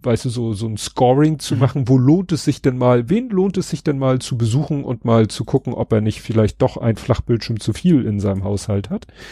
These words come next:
Speaker 2: Mhm.
Speaker 1: Und Frankreich so, äh, „Holt my K I“, äh, berichtet Le Mo-, <clears throat> Le Monde. Und da heißt die Behörde C A F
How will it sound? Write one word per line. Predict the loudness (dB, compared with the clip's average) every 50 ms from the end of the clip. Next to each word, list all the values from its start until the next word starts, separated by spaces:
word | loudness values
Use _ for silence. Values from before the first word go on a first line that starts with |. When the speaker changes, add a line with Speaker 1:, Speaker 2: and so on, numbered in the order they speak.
| -16 -8 -6
Speaker 2:
Mhm. | -4 -2 -2 -2 -2 -6 _ _ _ _ _ _ _ _ _ _ _ _ _ _ _ _ _ _ _ _ _ _ _ _ _ _
Speaker 1:
Und | 0 0 0 0
Frankreich | 0 -2 0 0 0 0 0 0 0 0 0
so, | -2 0 0 2 2 2 2 0 -2
äh, | 0 2 2 4 4 4 2 0 -2 -2
„Holt | 0 0 2 0 -2 -2
my | 0 2 4 4 4 4 2 0
K | -2 -2 -2 -2
I“, | -2 -4 -6 -6 -6 -6 -8
äh, | -8 -8 -8 -6 -6 -6 -8 -10 -12 -16 -20 -20 -20 -18 -16 -16 -8 -4
berichtet | -2 0 0 0 0 0 -4 -2 0
Le | -2 -2
Mo-, | 0 -2 -4 -4
<clears throat> | _
Le | 0 2 4 4 2 2 2 2 2 2
Monde. | 2 0 -2 -2 -4 -6 -6 -10 _ _ _ _ _ _ _ _ _ _ _ -20 -20 -20 _ _ _ _ _ _ _ _ _
Und | _ 2 2 2 2 2
da | 2 2 2 2 0 0 0
heißt | 0 0 0 -2 -6
die | -6
Behörde | -4 -2 0 2 2 2 0 0 -4 -4
C | -8 -2 0 0 0 2
A | 2 0 0 2
F | 2 0 0 0 -4 -14 -20 -20